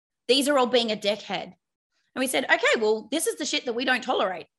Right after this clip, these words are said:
right? We don't do being late because it lets down the rest of the teammates, and they make, and they, do you want someone sitting across from you going, 'That guy's a dick.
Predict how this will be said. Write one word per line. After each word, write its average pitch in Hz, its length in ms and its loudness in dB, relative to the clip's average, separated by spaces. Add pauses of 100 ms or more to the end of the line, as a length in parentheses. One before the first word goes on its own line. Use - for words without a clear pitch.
(960)
right? 254 260 0 (520)
We 226 80 0
don't 277 240 4
do 294 480 2
being 214 180 0
late 196 340 -4
because 240 220 -4
it 247 120 -4
lets 277 260 -2
down 254 160 -2
the 220 100 -2
rest 208 220 -2
of 208 120 -12
the 190 60 -6
teammates, 190 480 -8
and 180 80 -6
they 202 100 -2
make, 220 360 -4
and 214 200 0
they, 233 360 0
do 233 80 -8
you 415 120 2
want 453 240 -4
someone 392 280 -8
sitting 302 240 -6
across 285 200 -6
from 294 120 -4
you 254 80 -6
going, 247 240 -2 (340)
'That 285 60 -16
guy's 247 160 0
a 175 60 -8
dick. - 460 -6